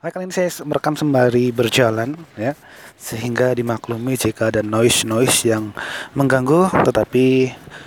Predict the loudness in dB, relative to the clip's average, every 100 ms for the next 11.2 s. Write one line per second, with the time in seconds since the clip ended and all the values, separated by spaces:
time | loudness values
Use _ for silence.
0 | -16 -6 0 2 2 2 2 2 0 -4
1 | -2 -2 -2 -6 -8 -16 -20 -4 -2 2
2 | 4 2 -2 -12 -14 -10 -6 -2 -2 -4
3 | -12 -20 -20 -20 -20 -18 -14 -10 -8 -8
4 | -10 -12 -6 -2 0 0 -2 -8 -10 -8
5 | -6 -6 -4 -2 2 4 4 4 2 -4
6 | -10 -12 -12 -10 -8 -2 0 0 0 0
7 | 0 -2 -4 -4 -4 -6 -6 -6 -6 -6
8 | -8 -14 -14 -14 -14 -14 -14 -14 -16 -18
9 | -20 -20 -20 -20 -6 -2 0 0 -4 -8
10 | -10 -8 -6 -6 -4 -2 0 -2 -4 -16
11 | -18 -20